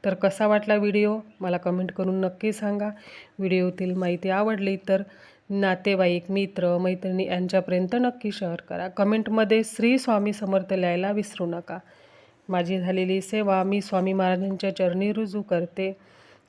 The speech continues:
तो, तोपर्यंत सर्वांना श्री स्वामी समर्थ.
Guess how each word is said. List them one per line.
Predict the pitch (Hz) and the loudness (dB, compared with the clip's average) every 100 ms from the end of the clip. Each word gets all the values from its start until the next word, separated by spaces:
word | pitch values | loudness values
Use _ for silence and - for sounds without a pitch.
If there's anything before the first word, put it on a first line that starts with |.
| - | -4
तो, | 190 180 202 185 | -4 -4 -10 -2
तोपर्यंत | 185 180 185 185 | -2 0 -2 0
सर्वांना | 202 - 170 170 175 202 | -4 -2 -2 -2 -2 -4
श्री | 208 220 233 | -4 0 0
स्वामी | 226 202 185 185 | 2 0 0 -2
समर्थ. | 190 175 175 170 | -4 -6 -6 -6